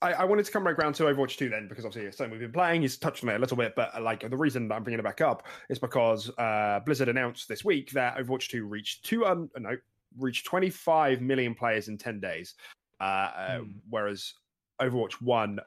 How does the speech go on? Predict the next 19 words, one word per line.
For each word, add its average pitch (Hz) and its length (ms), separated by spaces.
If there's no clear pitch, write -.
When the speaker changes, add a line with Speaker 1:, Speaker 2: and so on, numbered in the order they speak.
Speaker 1:
only 107 200
hit, - 460
um, 90 520
I've, 107 240
I've 120 120
got 190 180
ten 170 260
million 135 300
in 90 100
the 92 60
first 98 340
three 90 140
months. - 420
That's - 200
the 107 100
stat. 85 320
Speaker 2:
Damn, 117 420
that's 131 140
crazy. 98 480